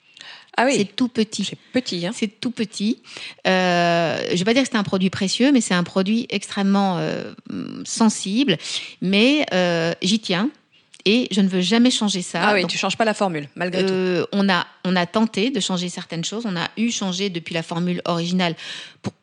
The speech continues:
Speaker 2: plein de raisons, notamment la, le niveau de naturalité du pro-, du produit, qui était à soixante-quatre pour cent, qui est passé à quatre-vingt-quatre, quatre-vingt-cinq pour cent aujourd'hui, d'ingrédients d'origine naturelle. Pourquoi ? Parce qu'on a pu,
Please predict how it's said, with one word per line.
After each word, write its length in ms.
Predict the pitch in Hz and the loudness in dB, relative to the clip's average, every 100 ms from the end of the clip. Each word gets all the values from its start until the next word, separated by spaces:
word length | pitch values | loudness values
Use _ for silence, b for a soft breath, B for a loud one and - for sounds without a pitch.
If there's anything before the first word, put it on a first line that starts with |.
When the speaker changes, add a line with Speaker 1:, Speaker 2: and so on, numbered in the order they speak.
| _ | _
Speaker 2:
plein 160 | 233 233 | 2 4
de 80 | |
raisons, 320 | 214 202 196 254 | 4 0 4 4
notamment 400 | 202 196 185 202 | 4 2 0 0
la, 320 | 170 160 160 | 0 0 0
le 160 | 165 | 0
niveau 280 | 170 196 214 | 2 2 2
de 60 | 196 | 2
naturalité 560 | 180 - 170 165 160 | 0 0 -2 -2 -2
du 80 | 165 | -4
pro-, 220 | 156 165 151 | -2 -2 -2
du 100 | - | -4
produit, 320 | 156 165 160 247 | -4 -2 0 0
qui 80 | |
était 140 | 175 160 | 0 -2
à 60 | |
soixante-quatre 540 | - 196 190 185 180 - | -2 -2 0 0 -2 -6
pour 120 | - | -8
cent, 200 | - 180 | -2 -2
qui 80 | 170 | -2
est 40 | |
passé 300 | - 170 180 | -6 -6 -4
à 100 | 165 | -4
quatre-vingt-quatre, 1000 | 165 185 - 170 160 165 170 - 185 - | -4 -8 -2 -2 0 0 -2 -2 -4 -6
quatre-vingt-cinq 500 | - - 165 - 175 | -12 -8 -6 -2 -4
pour 160 | - - | -4 -6
cent 120 | 165 | -4
aujourd'hui, 380 | 160 165 175 233 B B B B B B - | -2 -2 0 0 B B B B B B -10
d'ingrédients 540 | 175 202 190 190 190 | 0 2 2 2 2
d'origine 260 | 180 170 175 | 2 0 -4
naturelle. 460 | 165 - 170 226 349 B B B | -6 -6 -4 -2 -2 B B B
Pourquoi ? 300 | 220 - 269 | -4 2 2
Parce 160 | 240 - | 2 2
qu'on 140 | 202 | 2
a 80 | 196 | 2
pu, 340 | - 233 226 | 0 -2 -2